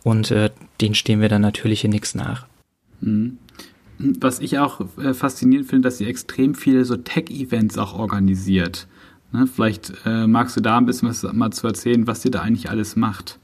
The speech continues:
Speaker 1: Ja, genau. Wir sind natürlich als I-T-Teil der Generali auch daran interessiert, möglichst viele neue Themen oder auch mal,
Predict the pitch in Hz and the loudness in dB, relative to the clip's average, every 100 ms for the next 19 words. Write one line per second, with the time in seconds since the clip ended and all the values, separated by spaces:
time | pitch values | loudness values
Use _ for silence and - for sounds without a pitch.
0 | _ - 117 127 113 107 110 113 117 117 | _ 0 4 4 4 2 0 0 0 0
1 | 131 127 123 131 123 123 117 117 113 120 | 0 0 0 2 2 0 -2 -2 -2 -4
2 | 113 - 131 127 131 127 123 117 113 110 | -4 -4 -4 0 2 2 2 0 0 2
3 | 113 117 120 - 117 117 110 110 120 107 | 2 2 0 -2 -2 -2 -2 -2 -4 -4
4 | - 117 123 117 120 117 - - - 127 | -2 0 2 0 2 0 0 -6 -4 0
5 | 117 117 113 110 - 110 113 131 131 - | 4 4 4 2 0 0 4 2 0 -2
6 | 131 135 139 135 123 117 110 - 110 - | 0 2 0 0 0 0 0 0 -2 -2
7 | 117 110 107 107 | -4 0 0 0